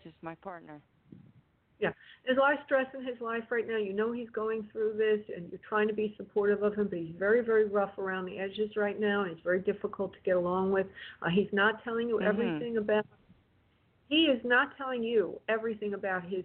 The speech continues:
Speaker 2: situation, uh, and there's
Speaker 1: Correct.
Speaker 2: more. So you know that. There's more. And I feel that he feels there's a health issue here for him. I'm gonna tell you why.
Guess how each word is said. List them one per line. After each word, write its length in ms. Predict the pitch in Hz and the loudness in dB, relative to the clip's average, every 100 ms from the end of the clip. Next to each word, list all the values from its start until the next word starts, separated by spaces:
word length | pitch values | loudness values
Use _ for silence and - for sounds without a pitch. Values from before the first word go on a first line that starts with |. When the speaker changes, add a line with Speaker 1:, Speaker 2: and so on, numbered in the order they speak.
| - | -4
Speaker 2:
situation, 880 | 185 175 - 170 175 170 170 - - - - - - - - | -6 -6 -8 -4 0 0 -4 -10 -14 -18 -20 -20 -20 -20 0
uh, 300 | 190 185 185 - - | 4 6 6 2 2
and 180 | 214 | 4
there's 240 | 220 233 226 | 6 4 4
Speaker 1:
Correct. 320 | 208 180 165 | 4 6 4
Speaker 2:
more. 260 | 170 123 - 175 | 0 -4 -6 -8
So 60 | 233 - _ _ _ _ - - - 208 | -10 -10 _ _ _ _ -20 -20 -12 -2
you 140 | 196 | 2
know 220 | 214 208 | 6 6
that. 220 | 185 135 - | 4 0 -4
There's 220 | 233 220 | -4 -4
more. 380 | 233 240 175 - - - - - | -4 -4 -4 -6 -12 -20 -20 -4
And 220 | 226 233 - | 2 2 2
I 160 | 247 330 539 539 - | 2 2 2 -2 -8
feel 260 | 269 226 | -2 -2
that 160 | 208 214 208 | -2 -6 -8
he 260 | - 320 349 - | -8 -6 -6 -6
feels 440 | 226 175 160 175 - _ _ | -6 -4 -4 -8 -12 _ _
there's 240 | 214 220 220 - - 208 - | 0 2 0 -8 -20 -18 -12
a 80 | 196 | -12
health 420 | - 330 381 359 | -4 -2 -2 -4
issue 360 | 180 - - - | -10 -10 -12 -14
here 280 | - 87 - _ | -14 -14 -16 _
for 100 | - | -14
him. 180 | 160 107 - _ _ _ | -12 -12 -14 _ _ _
I'm 60 | 240 | -6
gonna 120 | 294 277 | -4 0
tell 140 | 269 | 2
you 120 | 240 | 2
why. 460 | 214 190 160 98 131 | 0 0 0 0 -4